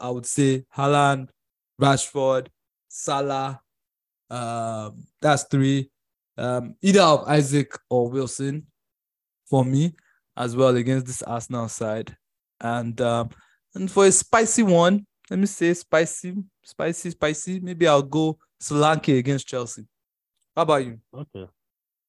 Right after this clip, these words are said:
Speaker 2: So obviously Haaland number one, Rashford
Speaker 1: Yeah.
Speaker 2: number two, Salah number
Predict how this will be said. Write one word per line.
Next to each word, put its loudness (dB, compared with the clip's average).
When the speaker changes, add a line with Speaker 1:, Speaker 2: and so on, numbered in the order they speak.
Speaker 2:
So -4
obviously 0
Haaland 2
number -6
one, -6
Rashford -4
Speaker 1:
Yeah. -6
Speaker 2:
number -6
two, 4
Salah 2
number -4